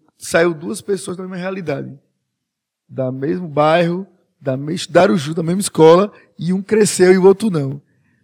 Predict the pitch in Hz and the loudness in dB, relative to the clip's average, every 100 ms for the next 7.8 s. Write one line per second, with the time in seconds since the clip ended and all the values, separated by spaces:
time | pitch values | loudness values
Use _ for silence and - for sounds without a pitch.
0 | _ _ 156 185 269 - - - 208 214 | _ _ -6 -2 -2 0 0 0 0 -2
1 | 208 202 208 233 196 160 - 180 170 139 | -2 -6 -8 -2 -2 0 0 2 2 2
2 | - _ _ _ _ - 160 170 175 196 | -6 _ _ _ _ -6 -4 0 -2 0
3 | 175 170 151 180 170 180 165 - 127 180 | 0 0 0 0 2 0 -2 -10 -8 -6
4 | 170 175 202 - 190 180 - 160 151 180 | -4 -6 -8 -6 -6 -6 -10 -12 -8 -8
5 | 160 165 160 160 156 151 156 151 143 147 | -6 -8 -6 -4 -4 -6 -8 -8 -6 -10
6 | - 135 135 151 156 147 147 156 151 151 | -10 -10 -4 -2 -2 -4 -8 -4 -2 -2
7 | 175 208 208 202 180 254 202 | -4 -4 -4 -2 -4 -4 -6